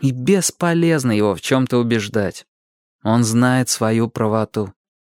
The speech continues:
И она не та, что у Леона.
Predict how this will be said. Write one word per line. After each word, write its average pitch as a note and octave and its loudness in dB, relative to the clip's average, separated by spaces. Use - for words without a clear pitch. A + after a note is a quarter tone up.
И - -8
она F#2 -4
не A#2+ 4
та, G#2+ -2
что G2+ -2
у G2+ 2
Леона. F#2 -2